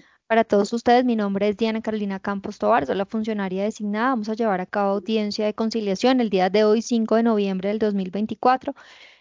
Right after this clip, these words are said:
expediente veinte veinticuatro cero uno setenta y ocho veinticinco, presentado por la señora Margarita de Jesús Arias Yepes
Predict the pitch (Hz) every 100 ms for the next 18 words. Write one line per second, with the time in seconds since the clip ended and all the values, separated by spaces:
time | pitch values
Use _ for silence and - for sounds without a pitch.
0 | - 240 - 262 277 285 285 277 233 226
1 | 240 254 240 - 220 220 226 220 233 -
2 | 226 208 202 202 202 220 226 226 220 196
3 | 185 - 214 226 220 196 - 302 311 320
4 | 320 - - _ - 240 240 233 214 202
5 | 233 247 240 226 190 196 - _ - 214
6 | 233 233 226 208 202 180 196 202 196 -
7 | 160 175 202 165 196 190 - 202 - 214
8 | 220 214 - 277 294 370 359 -